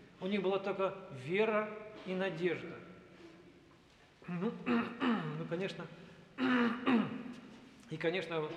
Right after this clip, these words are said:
как у пророка Осии была вот эта всепрощающая Божья любовь. Человек может так себя вести, и так жить может только человек,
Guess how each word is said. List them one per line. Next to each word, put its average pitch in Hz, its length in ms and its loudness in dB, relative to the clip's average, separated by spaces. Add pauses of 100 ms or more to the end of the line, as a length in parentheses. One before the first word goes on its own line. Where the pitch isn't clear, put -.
(300)
как 160 160 -2
у 160 40 0
пророка 165 420 2
Осии 165 240 0
была 147 200 -2
вот 143 80 -6
эта 147 220 -6 (280)
всепрощающая 170 720 0
Божья 160 300 0
любовь. 151 280 -2 (480)
Человек 190 280 2
может 196 240 2 (220)
так - 640 0
себя 175 180 2
вести, 175 360 -2
и - 60 -4
так 175 180 0
жить 180 160 -6
может 170 260 -2
только 165 200 -4
человек, 175 420 0